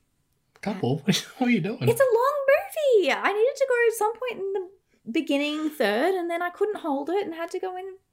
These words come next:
Speaker 2: the last bit. But I'm pretty sure I got everything. But I might have missed
Speaker 1: <laughs> I
Speaker 2: the
Speaker 1: think you
Speaker 2: Hiroshima stuff. <laughs>
Speaker 1: I think you,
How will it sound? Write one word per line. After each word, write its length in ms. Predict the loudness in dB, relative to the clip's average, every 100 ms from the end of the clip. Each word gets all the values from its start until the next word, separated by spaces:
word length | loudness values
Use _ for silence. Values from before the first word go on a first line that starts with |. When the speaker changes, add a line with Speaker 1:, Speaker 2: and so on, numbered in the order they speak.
| -6
Speaker 2:
the 100 | -4
last 380 | -4 -8 -8
bit. 440 | -4 -2 -2 -4 _ _ -10
But 100 | -6
I'm 180 | -6 -6
pretty 200 | -4 -4
sure 260 | -4 -4
I 80 | -2
got 160 | -2 -2
everything. 460 | -4 -8 -14 -18 -20 _ _ _
But 100 | -6
I 40 | -2
might 200 | 0 0
have 100 | 0
missed 180 | -2 -4
Speaker 1:
<laughs> 40 |
I 40 | 0
Speaker 2:
the 40 | 0
Speaker 1:
think 100 | 0
you 60 | -6
Speaker 2:
Hiroshima 80 | -8 -8
stuff. 80 | -10 -12 -12
<laughs> 120 | -2
Speaker 1:
I 80 | -2
think 160 |
you, 60 | -2